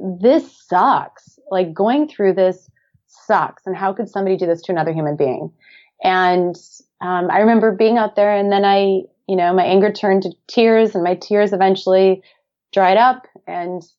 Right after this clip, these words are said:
I then was, like, thank-, <laughs> so thankful that I didn't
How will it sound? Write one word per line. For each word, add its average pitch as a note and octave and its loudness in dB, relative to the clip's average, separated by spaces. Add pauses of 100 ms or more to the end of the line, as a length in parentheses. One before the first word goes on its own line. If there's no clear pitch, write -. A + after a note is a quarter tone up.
(640)
I F3+ 0
then F#3+ -2
was, F#3+ -4
like, F3+ 0
thank-, G#3+ 0 (240)
<laughs> - -20
so C#4+ -2
thankful B3+ -2
that A3 2
I G3 2
didn't G3+ -4